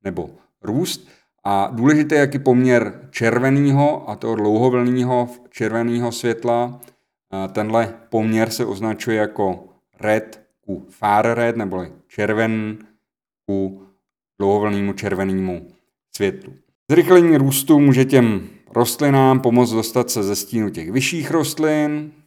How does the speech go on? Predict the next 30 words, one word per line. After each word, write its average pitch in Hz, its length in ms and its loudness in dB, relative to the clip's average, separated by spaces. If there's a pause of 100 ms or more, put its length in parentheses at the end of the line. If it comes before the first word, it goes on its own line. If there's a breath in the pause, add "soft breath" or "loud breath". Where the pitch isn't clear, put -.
(240)
Eh, 107 60 -6
u 113 160 -4
konopí 131 340 4
se 135 120 -2
právě 123 360 4
objevuje 120 380 2
tahle 110 320 2
reakce, 117 580 2
což 123 200 -8
můžete 117 340 -4
sledovat 110 480 -2
třeba 117 160 -2
u 117 120 -6
spodních 117 540 -2
větví, 107 440 -4
které 113 380 -2
rostou, 113 1000 -2
eh, 95 480 -6
rychleji 117 420 0
než 117 240 -2
horní, 101 680 -4 (440 soft breath)
protože 110 300 -2
se 120 140 -6
snaží 113 380 -4
dostat 110 380 -4
se 120 120 -4
ze 110 140 -6
stínu 110 440 -4
do 104 120 -2
míst, 104 460 -6